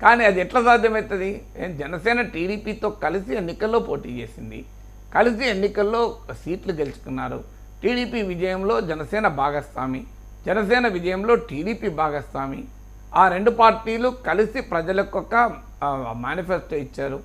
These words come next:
ప్రజలు ఒక సంయుక్త మ్యాండేట్ ఇచ్చారు. అందువల్ల ఆ మ్యాండేట్ అనేది ఖచ్చితంగా ఈ ఐదేళ్ల వరకైతే కొనసాగాలి.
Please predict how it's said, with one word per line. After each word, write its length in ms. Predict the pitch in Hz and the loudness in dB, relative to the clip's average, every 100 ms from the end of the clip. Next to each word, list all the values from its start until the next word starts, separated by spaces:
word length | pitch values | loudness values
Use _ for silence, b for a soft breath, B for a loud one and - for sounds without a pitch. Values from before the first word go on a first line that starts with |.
| b b - - | b b -10 -4
ప్రజలు 280 | 196 247 | 2 4
ఒక 140 | 262 202 | 4 0
సంయుక్త 500 | 135 139 180 214 185 | -2 -6 -6 -4 -4
మ్యాండేట్ 580 | 139 110 147 180 170 170 | -4 -6 -4 -2 -4 -6
ఇచ్చారు. 540 | - 143 139 139 - - - - | -8 -6 -6 -8 -12 -18 -18 -12
అందువల్ల 280 | - 208 254 | 0 4 8
ఆ 80 | 240 | 6
మ్యాండేట్ 560 | 160 160 190 214 233 | 4 0 2 2 2
అనేది 300 | 220 214 240 | 2 0 0
ఖచ్చితంగా 640 | 269 - 220 - 254 262 277 | -2 -6 -6 -8 -10 -4 0
ఈ 240 | 247 151 | 2 0
ఐదేళ్ల 300 | 156 170 185 | 0 2 2
వరకైతే 640 | 170 170 175 190 190 254 262 | 2 0 -2 -4 -2 -2 -2
కొనసాగాలి. 540 | 202 208 175 127 80 | -2 -2 -2 -4 -6